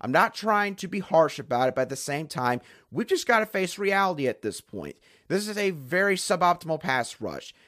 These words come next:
These guys do not win one-on-ones very often, um, and that is part of the reason why this pass defense has been torched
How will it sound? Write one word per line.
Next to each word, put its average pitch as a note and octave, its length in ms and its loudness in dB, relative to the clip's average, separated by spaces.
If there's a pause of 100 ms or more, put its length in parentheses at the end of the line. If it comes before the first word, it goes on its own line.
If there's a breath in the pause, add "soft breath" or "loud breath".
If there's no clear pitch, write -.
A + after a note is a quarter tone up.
(140 soft breath)
These F3 220 0
guys G#3 320 4
do F3 140 -4
not G3 240 2
win F#3 140 0
one-on-ones E3+ 480 0
very C3+ 260 2 (120)
often, A3 640 0 (320 soft breath)
um, C3+ 500 2 (280)
and D#3+ 480 2 (160)
that E3+ 220 4
is A#3+ 80 -4
part B3 180 2
of B3+ 60 0
the B3 60 -4
reason A#3 300 -4
why G3 220 0
this F#3 200 -4
pass F#3 280 0
defense E3+ 380 -6
has D#3+ 240 -2
been E3 260 -4
torched - 640 -2